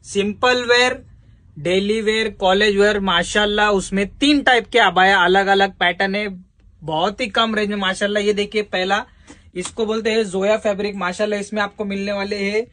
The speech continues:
सात कलर। माशाल्लाह आप देखिए इसका रेंज रहने वाला फ़ाइव हंड्रेड। आप कलर भी देखिए माशाल्लाह, कलर बहुत खूबसूरत है,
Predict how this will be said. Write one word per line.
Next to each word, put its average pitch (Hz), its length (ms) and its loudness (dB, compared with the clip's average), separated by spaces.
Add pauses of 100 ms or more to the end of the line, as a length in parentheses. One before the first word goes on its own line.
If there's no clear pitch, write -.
(440)
सात 226 360 0
कलर। 170 320 -2
माशाल्लाह 208 380 -2
आप 196 40 -6
देखिए 208 260 -4
इसका 202 200 -2
रेंज 214 180 0
रहने 214 140 -2
वाला 214 200 0
फ़ाइव 208 280 0
हंड्रेड। 196 320 -2
आप 190 160 -4
कलर 196 240 -4
भी 196 120 -8
देखिए 196 300 -6
माशाल्लाह, 185 440 -6
कलर 180 280 -6
बहुत 170 300 -4
खूबसूरत 196 540 -4
है, 202 140 -6